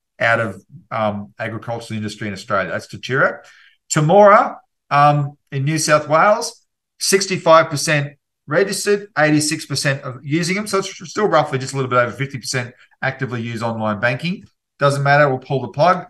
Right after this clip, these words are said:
And the same here for, um, Gundagai. And there's a, there's a bunch of others. The list is too long of, um, of the ones that they've been closing just in the last couple of weeks. Um, and this is part of that subset of sixty-five. Uh, this is a subset of that sixty-five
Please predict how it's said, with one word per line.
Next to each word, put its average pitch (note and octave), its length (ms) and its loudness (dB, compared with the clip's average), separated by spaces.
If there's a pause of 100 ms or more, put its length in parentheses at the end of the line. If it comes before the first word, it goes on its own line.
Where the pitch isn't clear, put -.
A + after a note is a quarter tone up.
(120)
And B2 560 -4
the B2+ 100 -10
same C#3 340 0
here B2 180 -2
for, A2+ 300 -2
um, G#2+ 340 0
Gundagai. G#2 640 -6 (460)
And D3+ 140 0
there's D#3+ 160 2
a, A#2 280 0
there's D#3 180 0
a D3+ 40 2
bunch E3+ 260 4
of C#3 100 2
others. A2+ 260 4
The C3+ 80 -2
list D3+ 220 0
is C#3+ 100 -4
too C3+ 180 -2
long A#2 360 -2 (100)
of, A2+ 260 -6
um, G#2 400 -4 (140)
of G#2+ 140 -10
the A2 80 -10
ones A2 200 -6
that A2+ 100 -10
they've G#2 160 -10
been G#2+ 160 -8
closing A2 380 -4
just G#2+ 200 -10
in G#2+ 40 -10
the G#2 80 -6
last G2+ 240 -6
couple G2 180 -12
of F#2 60 -16
weeks. - 380 -12 (520)
Um, C3 400 2
and C#3 100 -4
this F3 160 0
is D#3 80 -4
part D#3 220 4
of C#3 60 4
that C3+ 120 0
subset C#3+ 480 0
of A2+ 120 -6
sixty-five. C#3+ 1300 2 (720)
Uh, A#2+ 300 0
this C#3 180 -4
is C3+ 100 -2
a B2+ 40 -4
subset C#3+ 300 -2
of B2 80 -2
that A2+ 160 -2
sixty-five C#3 920 -2